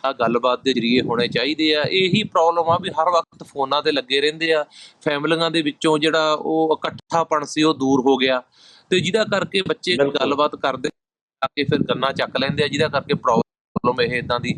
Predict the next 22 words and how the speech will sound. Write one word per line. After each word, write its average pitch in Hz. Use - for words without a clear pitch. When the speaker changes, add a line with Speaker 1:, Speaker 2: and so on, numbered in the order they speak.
Speaker 1:
Very 151
sad 123
news। 98
ਤੇ 139
ਇੱਧਰੋਂ 202
ਸਾਡੇ 139
ਵੱਲੋਂ 208
ਤਾਂ 220
ਪ੍ਰਦੀਪ 202
ਇਹੀ 175
ਸੀ 202
ਵੀ 196
ਇੱਧਰੋਂ 202
ਬੜੀ 160
ਖੁਸ਼ੀ 151
ਦੀ 165
ਗੱਲ 165
ਆ, 165
ਤੇ 135
ਦੋ 135
ਪੰਜਾਬੀ 135
ਨੌਜਵਾਨ 139